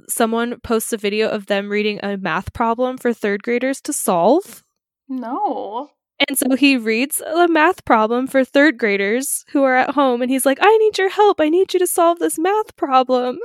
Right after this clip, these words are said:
Speaker 1: <laughs> And it's the cutest thing I've ever seen.
Speaker 2: Oh my gosh, I'll have to go look at that. That's adorable.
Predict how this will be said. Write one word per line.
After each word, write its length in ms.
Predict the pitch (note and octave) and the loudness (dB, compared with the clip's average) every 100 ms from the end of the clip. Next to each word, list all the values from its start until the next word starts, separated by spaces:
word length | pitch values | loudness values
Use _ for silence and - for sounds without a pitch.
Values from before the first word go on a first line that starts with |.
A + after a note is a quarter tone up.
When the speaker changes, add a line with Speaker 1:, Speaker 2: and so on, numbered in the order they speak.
| - | 4
Speaker 1:
<laughs> 1200 | B4+ C5 C5+ C#5+ E5 - D#5 - _ _ _ - | 8 10 10 8 6 2 -2 -4 _ _ _ -2
And 100 | G4 | 0
it's 300 | - - - - | 0 -6 -14 2
the 120 | E4 | 4
cutest 440 | - D4+ C#4 D4+ D4 | 4 4 4 4 2
thing 140 | C#4+ | 0
I've 160 | C4 - | 2 2
ever 260 | G#3+ G#3+ | 2 0
seen. 300 | A3 - - - _ - - - - _ - | -2 -6 -8 -12 _ -18 -18 -20 -20 _ -10
Speaker 2:
Oh 100 | C4+ | -8
my 160 | B3 A#3+ | -8 -8
gosh, 260 | A3 A3 | -6 -6
I'll 100 | A#3+ | -8
have 180 | A#3 A3 | -10 -10
to 80 | A3+ | -12
go 160 | A3 G#3 | -14 -14
look 160 | G#3 | -16
at 140 | A3+ A3+ | -16 -14
that. 200 | D#3+ E3+ | -14 -12
That's 220 | F3+ G3 | -16 -16
adorable. 760 | F#3 F#3 G3+ G3+ F#2 G2 A3+ | -16 -16 -16 -16 -16 -14 -16